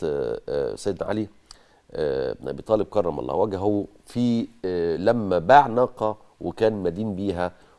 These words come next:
ومش مدين، و-، وجاءته ال-، الجائزة والأجر الأعظم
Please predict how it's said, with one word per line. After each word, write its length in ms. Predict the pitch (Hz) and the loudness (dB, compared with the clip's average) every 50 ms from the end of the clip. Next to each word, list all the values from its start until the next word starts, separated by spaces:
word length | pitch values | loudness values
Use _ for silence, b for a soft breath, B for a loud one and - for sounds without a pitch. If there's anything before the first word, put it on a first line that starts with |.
| b - | b -10
ومش 540 | - 82 82 82 82 82 104 143 - - 107 | -6 -2 0 2 2 2 2 0 2 4 2
مدين، 380 | 98 90 101 104 98 90 76 b b b b b b _ | 2 4 4 2 2 0 -2 b b b b b b _
و-، 340 | - 90 95 107 - 98 110 | 0 4 4 4 6 6 4
وجاءته 600 | 113 117 113 127 131 110 143 156 - - 104 127 | 6 8 10 10 10 10 8 4 2 2 2 4
ال-، 420 | 123 107 104 98 95 101 - - 107 | 4 4 2 -2 -4 -6 -4 -2 0
الجائزة 580 | 107 104 101 113 123 123 - 170 151 135 139 | 0 2 8 10 10 10 10 8 10 12 12
والأجر 520 | 123 123 120 123 - 151 170 147 127 131 131 | 12 12 10 8 6 4 4 4 6 6 6
الأعظم 720 | 127 123 - 143 156 147 147 131 139 139 139 139 131 | 6 8 8 6 8 8 8 6 6 6 6 2 0